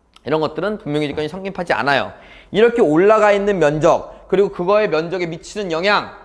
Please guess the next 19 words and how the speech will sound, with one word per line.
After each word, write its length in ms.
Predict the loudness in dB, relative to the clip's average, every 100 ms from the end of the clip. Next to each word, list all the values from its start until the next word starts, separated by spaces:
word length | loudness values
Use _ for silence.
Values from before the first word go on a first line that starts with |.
| -20 _
몇 180 | -4 -2
평 180 | -4 -4
정도 200 | -6 -6
될까요? 440 | -4 -2 -4 -6 -16 _ _ -20 _ _ _ _ 2
열 220 | 4 4
평. 380 | 4 2 0 -10 -18 -20 -20 _ _ _ -20 -10
뭐, 300 | -2 -2 -2 2
묘만 400 | 4 6 4 2
치자면 360 | 2 4 4 4
한 140 | 4
평도 280 | 4 4 4
안 120 | 2
되겠지만 680 | 2 0 -2 -4 -2 -4 -14 -20 -20 _ -20 _
사실 260 | -4 -2 2
거기에서 760 | 4 4 2 2 0 -2 -16 -10
제사 340 | -2 2 0
차례도 320 | -2 -4 -2 -4
지내야 340 | -2 -2 0
되고 360 | -2 -4 -8